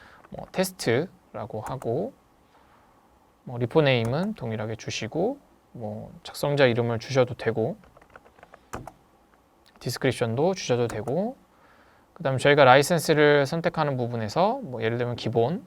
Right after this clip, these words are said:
엠아이티 라이센스 주시고, 만약에 그 아마존의 에스쓰리로 뭔가 연결하는 어떤 설정들이 있다라고 하시면은 여기서 넣어주셔도 되고, 뭐, 저는 개인, 어, 없기 때문에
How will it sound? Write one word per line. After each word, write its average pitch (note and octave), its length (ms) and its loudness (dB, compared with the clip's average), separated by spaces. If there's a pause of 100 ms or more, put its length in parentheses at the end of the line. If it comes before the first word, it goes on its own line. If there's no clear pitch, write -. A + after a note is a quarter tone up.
(160)
엠아이티 A2 320 -6
라이센스 B2+ 760 -2 (260)
주시고, F#3+ 720 -2 (960)
만약에 G3+ 520 6 (180)
그 - 280 0
아마존의 G3 480 6
에스쓰리로 F3+ 680 6
뭔가 C#3 340 6
연결하는 D#3 680 6
어떤 C3+ 280 0
설정들이 F3+ 540 0
있다라고 B2+ 720 4
하시면은 C#3 840 -4
여기서 A#2 440 2 (120)
넣어주셔도 B2 520 2
되고, D3+ 440 -4 (260)
뭐, A#2 160 -12
저는 B2 420 -6
개인, C3+ 300 -6 (160)
어, A2 280 -6
없기 E3+ 240 -2
때문에 A#2 520 0